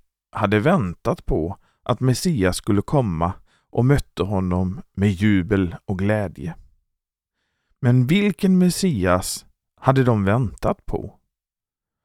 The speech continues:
Skriften varnar oss för att det finns de som predikar en annan Jesus. "Ty om någon kommer till er och predikar en annan Jesus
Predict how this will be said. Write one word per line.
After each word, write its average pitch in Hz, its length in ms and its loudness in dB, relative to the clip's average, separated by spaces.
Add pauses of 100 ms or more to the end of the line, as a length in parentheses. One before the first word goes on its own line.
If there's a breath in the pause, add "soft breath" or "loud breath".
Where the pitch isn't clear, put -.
(640)
Skriften 190 800 0
varnar 104 520 2
oss - 440 -4 (960)
för 135 120 6
att 131 120 2
det 135 80 0
finns 156 380 0
de 110 400 -2 (640)
som 135 220 2
predikar 113 840 0 (320)
en 127 200 0
annan 139 440 2
Jesus. - 880 -4 (1300)
"Ty 139 180 6
om 143 160 6
någon 135 720 2
kommer 131 380 2
till 190 180 0
er 101 300 4
och 113 80 0
predikar 107 640 0
en 120 140 0 (100)
annan 113 500 0
Jesus - 800 -6